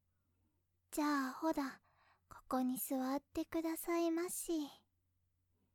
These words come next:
私はマリー。マリーママと呼んでください。私のかわいいかわいい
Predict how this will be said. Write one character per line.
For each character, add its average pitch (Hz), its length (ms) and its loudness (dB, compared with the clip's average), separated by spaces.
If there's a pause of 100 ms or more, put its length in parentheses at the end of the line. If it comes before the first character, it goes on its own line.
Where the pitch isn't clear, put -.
(440)
私 277 360 0
は 302 220 4
マ 285 240 0
リ 302 300 0
ー。 - 40 -4 (920)
マ 269 140 0
リ 330 260 2
ー 349 40 2
マ 349 180 4
マ 330 180 2 (260)
と - 100 -8
呼 214 200 -2
ん 233 80 0
で 240 100 -2
く - 140 -6
だ 247 160 -4
さ 320 220 -4
い。 349 80 -6 (760)
私 254 460 -4
の 262 220 -2
か - 260 -8
わ 269 220 -2
い 302 260 0
い 285 140 -6
か - 120 -6
わ 277 260 -2
い 302 280 -2
い 294 80 -4